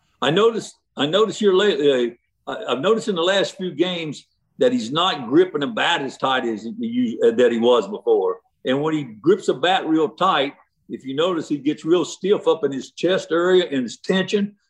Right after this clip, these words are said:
And, you know, like, and, and, and actually it's, it's hard for him to, he, he muscles the ball, I call it. And he,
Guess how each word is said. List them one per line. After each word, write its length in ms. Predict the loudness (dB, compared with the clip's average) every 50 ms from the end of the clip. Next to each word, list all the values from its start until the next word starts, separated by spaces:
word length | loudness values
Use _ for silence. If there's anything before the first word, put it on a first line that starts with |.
| _ _ -4
And, 260 | -2 0 2 2 2
you 80 | 2 2
know, 60 | 4
like, 240 | 4 4 4 2 0
and, 100 | 0 0
and, 240 | 0 2 0 0 0
and 220 | -2 -4 -4 -2
actually 320 | -2 -2 -2 -2 -4 -4 -4
it's, 160 | -4 -6 -8 -8
it's 420 | -6 -6 -4 -4 -4 -6 -6 -2
hard 280 | 0 2 2 2 2 2
for 220 | 4 4 4 4
him 80 | 4 2
to, 160 | 2 2 2
he, 220 | 2 0 0 0 -2
he 100 | -8 -6
muscles 440 | -2 0 0 2 2 2 0 0 0
the 80 | 0
ball, 440 | 2 2 2 4 4 2 0 0 -2
I 80 | -4 -8
call 280 | -8 -6 -6 -4 -4
it. 100 | -4 -6 -8 _ _ _ _
And 100 | -14 -12
he, 200 | -10 -8 -8 -8